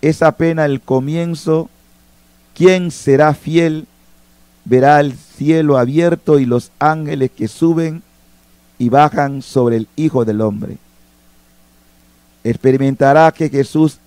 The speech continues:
es la nueva alianza entre Dios y nosotros, los seres humanos.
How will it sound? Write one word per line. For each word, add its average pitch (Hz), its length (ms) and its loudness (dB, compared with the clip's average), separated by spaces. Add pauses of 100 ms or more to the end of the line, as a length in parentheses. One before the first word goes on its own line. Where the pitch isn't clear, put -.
es 175 380 -4 (720)
la 117 220 -2
nueva 147 320 2
alianza 139 600 -2
entre 113 300 -4
Dios 170 460 0 (360)
y 120 120 -2
nosotros, - 580 -2 (380)
los 208 160 -4
seres 131 260 -2
humanos. 113 400 -6